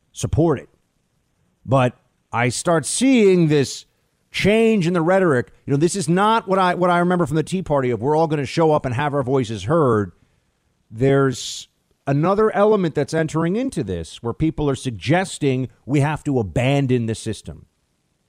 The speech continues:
And that's not, I, I, I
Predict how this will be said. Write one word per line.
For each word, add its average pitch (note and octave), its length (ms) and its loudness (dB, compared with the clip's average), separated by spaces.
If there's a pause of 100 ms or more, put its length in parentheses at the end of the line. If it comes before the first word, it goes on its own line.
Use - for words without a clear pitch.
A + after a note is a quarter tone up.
(520)
And F#2+ 140 -8
that's A2 420 -12 (100)
not, G#2 480 -8
I, G2 180 -8 (100)
I, F#2 340 -4 (140)
I F#2+ 420 0